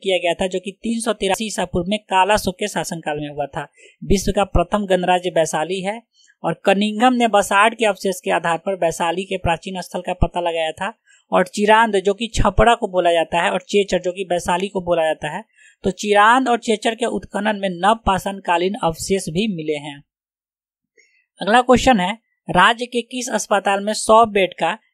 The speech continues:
पेडियाट्रिक इंटेंसिव केयर यूनिट यानी पीआईसीयू वार्ड बनाया जा रहा है, ठीक है। तो पेडिया-, पेडियाट्रिक इंटेंसिव केयर यूनिट पीआईसीयू वार्ड जो बनाया जा रहा है सौ बेड का, वो एसकेएमसीएच मुजफ्फरपुर में बनाया जा रहा है।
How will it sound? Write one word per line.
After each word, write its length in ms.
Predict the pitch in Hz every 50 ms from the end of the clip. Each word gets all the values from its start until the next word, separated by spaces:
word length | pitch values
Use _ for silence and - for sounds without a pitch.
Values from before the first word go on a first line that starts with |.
| _ _
पेडियाट्रिक 720 | - 190 180 175 196 202 208 208 208 208 214 220 - 294 269 -
इंटेंसिव 720 | - 220 214 214 - 214 214 214 208 220 - 240 208 160
केयर 400 | 143 - _ - 202 202 208 208
यूनिट 400 | 202 196 196 190 196 220 226 _ - -
यानी 380 | 165 165 165 175 175 190 214 214
पीआईसीयू 880 | - - 233 233 240 - 190 190 196 196 190 - 208 196 202 220 208
वार्ड 320 | 180 180 175 180 202 196
बनाया 340 | 170 170 160 160 156 156 156
जा 180 | 147 151 143 139
रहा 240 | 139 139 143 143
है, 180 | 139 143 139 139
ठीक 180 | - - 160 -
है। 140 | - 139 135 _ _ _ - - _ _
तो 140 | - 185 233
पेडिया-, 640 | 233 _ - 202 190 185 196 202 196 202 202 208 - _ -
पेडियाट्रिक 840 | 185 185 175 170 196 196 190 196 190 190 190 190 - 269 262 262 262 - - -
इंटेंसिव 760 | 180 180 180 - 196 190 190 196 196 - - 247 254 247 240 _ _
केयर 220 | - 190 196 208 202
यूनिट 500 | 196 180 180 175 170 190 220 220 220 -
पीआईसीयू 800 | - 208 208 226 - - 185 190 180 - - 190 180 202 208 190
वार्ड 180 | 190 180 185 180
जो 120 | 185 180
बनाया 320 | 170 175 175 175 175 190
जा 160 | 196 185 170 160
रहा 180 | 160 160 160 175
है 60 | 190
सौ 300 | - - - 185 190 185
बेड 200 | 175 165 160 165
का, 180 | - 180 180
वो 180 | 175 170 190 - -
एसकेएमसीएच 720 | 180 - - - 214 208 208 202 202 - 202 190 208 202 - 190
मुजफ्फरपुर 560 | 175 165 180 180 170 - 208 196 - 196 196
में 80 | 196 185
बनाया 240 | 190 180 160 185
जा 140 | 180 185 180
रहा 120 | 180 185 190
है। 160 | 196 226